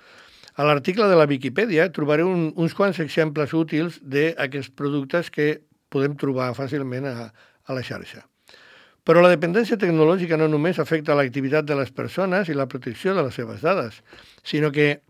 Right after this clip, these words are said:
produeix un efecte negatiu en el posicionament dels estats en el mapa polític econòmic mundial i, per tant,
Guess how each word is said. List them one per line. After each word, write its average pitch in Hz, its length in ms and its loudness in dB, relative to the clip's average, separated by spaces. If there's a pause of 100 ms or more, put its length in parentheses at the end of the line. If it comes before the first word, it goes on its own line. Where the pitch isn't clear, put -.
produeix 151 640 0
un 143 160 -2
efecte 160 320 -4
negatiu 151 600 0 (340)
en 151 160 -2
el 151 80 2
posicionament 139 720 -2
dels 180 240 -2
estats 175 500 -4
en 147 160 -2
el 135 80 -2
mapa 147 400 0
polític 151 460 -2
econòmic 147 420 -4
mundial 139 540 -2 (340)
i, 135 160 -8
per 117 160 -4
tant, 156 300 -2